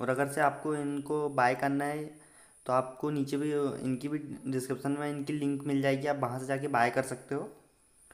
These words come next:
तो चलो start करते हैं। सबसे पहले मैं टेन बी pencil से, sorry eight बी पेंसिल का यूज़ करके ये जो ऊपर rows है,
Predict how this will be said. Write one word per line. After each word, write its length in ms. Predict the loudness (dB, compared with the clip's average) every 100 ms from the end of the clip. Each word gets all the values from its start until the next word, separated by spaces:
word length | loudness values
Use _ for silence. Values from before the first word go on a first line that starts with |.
| -20 _ -8
तो 60 |
चलो 300 | -2 0 0 -4
start 320 | 4 6 6
करते 220 | 4 0
हैं। 60 | -2
सबसे 260 | -4 -4 -2
पहले 260 | 0 0
मैं 160 | -2 -8 -12 -20 _ _ -20 _ _
टेन 220 | 2 2
बी 60 | 0
pencil 420 | 0 -2 -2 -4
से, 200 | -4 -8 -10 -18 _ _ _ _ _ _ _ _ _ _ _ _ _ _ _ _
sorry 320 | -2 0 0 -4 -2
eight 240 | 0 0 0
बी 60 |
पेंसिल 280 | -2 -2 -2
का 100 | -2
यूज़ 280 | 0 0 0
करके 360 | -2 -2 -4 -8 -12 -20 -20 _ _ _
ये 220 | -4 -2
जो 180 | 0 0
ऊपर 300 | 0 2 2
rows 460 | 2 2 2 2 0
है, 200 | -2 -4